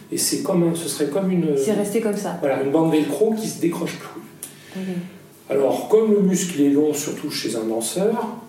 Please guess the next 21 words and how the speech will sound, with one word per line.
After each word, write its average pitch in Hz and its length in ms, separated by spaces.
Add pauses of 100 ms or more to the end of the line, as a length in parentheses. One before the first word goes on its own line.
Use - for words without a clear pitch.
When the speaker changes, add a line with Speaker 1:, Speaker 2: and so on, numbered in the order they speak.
(440)
Speaker 1:
ça - 180
va 123 120
compenser - 520
au-dessus 180 420
et 156 40
en 143 80
dessous. - 220 (840)
Speaker 2:
Ouais. 190 60 (680)
Speaker 1:
Sauf - 760 (680)
lors 135 280
d'un 131 120
saut 143 280
un - 100
peu - 80
plus - 240
important, - 560 (340)
lors 139 280
d'un 135 120
moment 135 300
de - 40
fatigue, 220 540